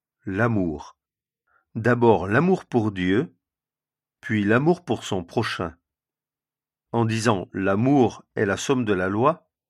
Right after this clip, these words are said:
Romains treize, verset dix, Paul ne fait que répéter en d'autres termes ce que Jésus dit ici,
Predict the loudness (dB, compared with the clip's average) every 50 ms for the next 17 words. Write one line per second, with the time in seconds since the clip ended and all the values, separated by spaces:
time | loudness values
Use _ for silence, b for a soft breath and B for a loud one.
0 | _ _ _ _ _ -10 -6 -4 -2 -2 -2 -2 -2 -4 -4 -4 -4 -4 -4 -6
1 | -6 -6 -8 -10 -10 -8 -10 -10 -10 -12 -16 -18 _ _ _ _ _ _ _ _
2 | _ _ _ _ _ _ _ -2 2 2 2 2 0 -4 _ _ -6 -4 -4 -2
3 | -2 -4 -6 -6 -4 -2 -2 -2 -2 -2 -4 -2 0 0 0 0 0 0 -2 -2
4 | -2 -4 -6 -4 -2 -2 -2 -2 -2 -4 -6 -8 -10 -10 -8 -8 -6 -4 -4 -4
5 | -2 -2 -2 -2 -2 -6 -8 -8 -6 -6 -6 -6 -6 -6 -8 -8 -8 -12 -12 -12
6 | -14 -14 _